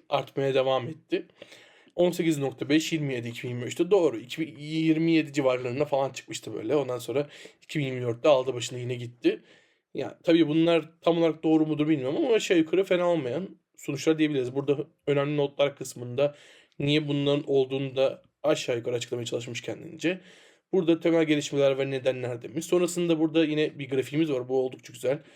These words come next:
Canvas Slash diyelim. Burada grafiksel olarak ortalama dolar kurunu bu şekilde bizlere görselleştirmiş. Tabii bu iki bin yirmi dört yanlış. A-, aşağıya falan inmedi.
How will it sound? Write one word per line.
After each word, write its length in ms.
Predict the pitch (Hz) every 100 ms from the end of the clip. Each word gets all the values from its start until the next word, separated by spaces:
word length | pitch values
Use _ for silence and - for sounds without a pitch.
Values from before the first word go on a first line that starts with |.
| - _ _ -
Canvas 340 | 170 165 143 -
Slash 240 | 143 -
diyelim. 380 | 127 120 180 - _ _ _ _ -
Burada 160 | 160 160
grafiksel 500 | 156 156 - - 175
olarak 500 | 135 180 190 - _ -
ortalama 560 | 147 143 143 151 151 147
dolar 300 | 143 147 147
kurunu 480 | - 123 143 175 - _ _
bu 40 | 156
şekilde 300 | 135 127 127
bizlere 300 | 123 123 156 -
görselleştirmiş. 760 | 131 131 123 120 127 - 151 170
Tabii 240 | 143 139
bu 200 | 147 156 - _ _ -
iki 200 | 120 156
bin 40 |
yirmi 140 | 143
dört 220 | 147 - 175
yanlış. 380 | 151 127 - - -
A-, 240 | 139 135 139
aşağıya 360 | 127 - 123
falan 300 | - 139 175
inmedi. 460 | 156 123 117 147 -